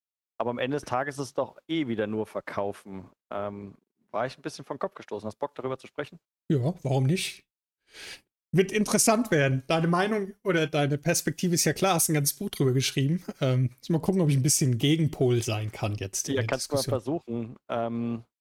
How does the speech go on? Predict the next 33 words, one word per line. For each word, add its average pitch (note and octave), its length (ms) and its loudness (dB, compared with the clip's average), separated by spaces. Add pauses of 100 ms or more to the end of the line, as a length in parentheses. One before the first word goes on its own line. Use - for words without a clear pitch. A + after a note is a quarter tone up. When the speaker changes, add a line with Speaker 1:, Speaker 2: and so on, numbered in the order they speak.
(240)
Speaker 1:
nur C3 580 0
die, A2+ 180 -20
die B2 100 -4
Frage, B2+ 280 -2
die C#3 60 -4
ich B2+ 80 -12
mir D3 100 -4
so C3+ 80 -2
gestellt C3 320 -4
hab, C3 160 -4
ist, C3+ 180 -6
also A2+ 180 -2
ja, A2+ 240 0
klar, D3 280 -4
ist D3 100 -8
alles B2 300 -6
irgendwie B2 300 -4
Verkaufen C#3 520 -4
am B2+ 100 -4
Ende A#2+ 100 -2
des B2 100 -6
Tages, C3 380 -4 (680)
aber A#2+ 100 -2
die B2 80 -4
Frage B2 260 -2
ist C3 80 -8
immer, B2+ 220 -2
aus A#2 180 -10
welcher B2+ 220 -2
Motivation B2 680 -2
heraus A2 340 -2
ich A2+ 100 -14
verkaufe. C3+ 640 -2